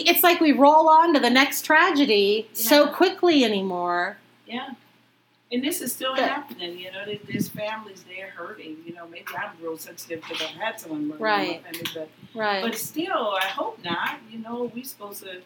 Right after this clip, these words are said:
Speaker 2: to be
Speaker 1: Not
Speaker 2: more
Speaker 1: supposed to be
Speaker 2: concerned
Speaker 1: jaded.
Speaker 2: than that. Yeah, I'm not gonna say, "Oh, what's happening in Maryville?" Yeah, we pray about it. You
Speaker 1: Right.
Speaker 2: know, we
Speaker 1: Well,
Speaker 2: can
Speaker 1: and
Speaker 2: help in
Speaker 1: that's
Speaker 2: any way, help.
Speaker 1: and that is, that is what I really,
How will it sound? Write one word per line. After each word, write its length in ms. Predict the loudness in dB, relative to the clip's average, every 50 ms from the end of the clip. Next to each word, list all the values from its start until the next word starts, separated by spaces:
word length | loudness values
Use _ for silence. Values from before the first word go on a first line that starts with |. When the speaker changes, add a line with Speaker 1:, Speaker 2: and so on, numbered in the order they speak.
| _ -20 -20 -20 _ _ _ _ _
Speaker 2:
to 140 | -10 -6 0
be 40 | 2
Speaker 1:
Not 100 | 2 2
Speaker 2:
more 40 |
Speaker 1:
supposed 260 | 4 2 2 2 2 2
to 60 | 2
be 80 | 2
Speaker 2:
concerned 380 | 2 2 0 0 2 4 4 4
Speaker 1:
jaded. 180 | 2 0 0 -4
Speaker 2:
than 140 | -6 -10
that. 240 | -10 -8 -10 -10 -10 -10
Yeah, 120 | -10 -10 -6 -6
I'm 80 | -6
not 220 | -4 -6 -6 -6 -8
gonna 160 | -12 -12 -10
say, 260 | -12 -10 -10 -10 -8 -8
"Oh, 200 | -6 -6 -6 -6 -6
what's 160 | -10 -12 -10
happening 340 | -8 -10 -10 -8 -10 -8 -6
in 140 | -6 -8
Maryville?" 500 | -8 -12 -14 -12 -10 -10 -8 -8 -8 -12
Yeah, 240 | -14 -14 -16 -14 -16
we 140 | -16 -18 -20 _ _
pray 400 | -6 -6 -6 -8 -8 -8 -6 -6
about 480 | -8 -8 -6 -4 -4 -2 -2 -4 -6 -6
it. 340 | -8 -6 -6 -6 -6 -6 -8 _ -2
You 60 | 2
Speaker 1:
Right. 520 | 2 4 4 4 4 4 2 2 0 -4 -8
Speaker 2:
know, 60 | -16
we 60 | -18 _ -18 -18 -18 -18 -18 -12 _ 6
Speaker 1:
Well, 220 | 6 8 8 6
Speaker 2:
can 100 | 6 6
Speaker 1:
and 80 | 6 6
Speaker 2:
help 120 | 8 6
in 40 | 6 6 4 4 2
Speaker 1:
that's 200 | 0 2 2 2 0
Speaker 2:
any 20 | 0 -2
way, 60 | -4
help. 580 | -6 -4 0 2 2 4 2 0 -4 -8 -4 2 4
Speaker 1:
and 180 | 6 6 8 8
that 240 | 8 8 8 8 6
is, 280 | 6 6 6 4 2 4 4
that 200 | 6 6 6 6
is 240 | 4 2 2 2
what 140 | 2 4 4
I 80 | 4 4
really, 500 | 4 2 2 2 4 4 4 2 2